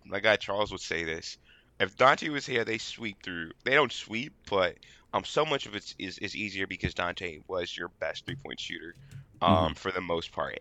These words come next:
Speaker 1: And, um, so much of what happened in game one and two of these finals, if they had a Dante who was consistently knocking down threes, who was also doing extremely well defensively, so much of game one and two go, I, I think there's, there's a chance it goes differently. Um,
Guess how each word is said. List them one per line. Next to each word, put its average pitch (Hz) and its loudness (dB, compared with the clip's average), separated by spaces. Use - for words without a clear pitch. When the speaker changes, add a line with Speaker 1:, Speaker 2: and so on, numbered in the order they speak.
Speaker 1:
And, 82 0
um, 78 -2
so 110 2
much 107 2
of 95 -6
what 101 4
happened 104 0
in 90 -4
game 95 -4
one 95 0
and 95 -4
two 98 -4
of 92 -6
these 92 -6
finals, 87 0
if - -2
they 110 10
had 104 2
a 101 0
Dante 95 4
who 90 -6
was 90 -10
consistently 90 -6
knocking 90 -4
down 87 0
threes, 85 -8
who 101 -12
was 92 -10
also 110 2
doing 98 -10
extremely 98 -4
well 87 -2
defensively, 90 -10
so - 4
much 151 2
of 117 -6
game 120 0
one 107 0
and 95 -4
two - -6
go, 85 -6
I, 104 4
I - 6
think - -4
there's, 107 2
there's 104 0
a 101 -4
chance 98 -4
it 107 -8
goes 90 -4
differently. 85 -8
Um, 98 8